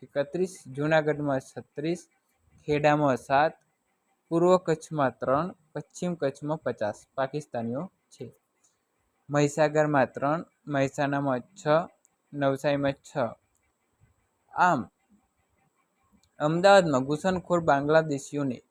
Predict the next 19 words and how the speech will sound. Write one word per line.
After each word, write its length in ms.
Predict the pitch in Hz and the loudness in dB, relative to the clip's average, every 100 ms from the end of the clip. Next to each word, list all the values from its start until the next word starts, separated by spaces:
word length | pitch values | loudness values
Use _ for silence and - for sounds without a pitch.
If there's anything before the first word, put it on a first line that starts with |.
| - | -6
લઈ 220 | 143 170 | 0 0
મોટા 440 | 175 143 147 147 - _ _ | 0 0 2 2 0 _ _
સમાચાર 520 | - 143 139 135 127 | -8 -2 0 2 2
આવે 240 | 107 104 | 2 -2
છે. 140 | 101 - _ _ _ _ _ _ | -14 -20 _ _ _ _ _ _
કાર્યવાહીના 840 | - 160 190 214 196 196 180 175 170 | -2 0 4 6 6 4 2 4 4
ડરથી 460 | 151 143 143 - | 6 4 2 -6
મોટાભાગના 720 | 160 143 139 180 170 156 156 151 | -4 -2 0 0 2 2 2 -2
ઘૂસણખોરો 680 | 123 123 147 147 - 135 | -2 -8 -6 -8 -6 -4
ઘર 420 | 127 117 139 165 156 _ _ _ _ _ | -4 -2 2 2 2 _ _ _ _ _
ખાલી 340 | - 151 180 214 | -4 0 2 0
કરીને 340 | 180 165 170 | -2 -2 -2
ભાગી 360 | 151 120 120 123 | 2 2 2 -4
ગયા 240 | 113 104 | -4 -4
છે. 240 | 104 - _ _ _ _ _ _ _ _ | -8 -20 _ _ _ _ _ _ _ _
ચંડોળા 500 | 156 160 180 202 196 | -4 -2 0 4 6
તળાવ 360 | 190 160 156 156 | 4 4 4 4
વિસ્તારમાંથી 1040 | 147 - - 156 156 110 101 - - - 135 | 0 -6 0 0 0 -4 -6 -18 -20 -16 -6
ઘૂસણખોરો 840 | 156 156 202 190 - 160 127 | -6 -2 -4 -4 -2 -2 -2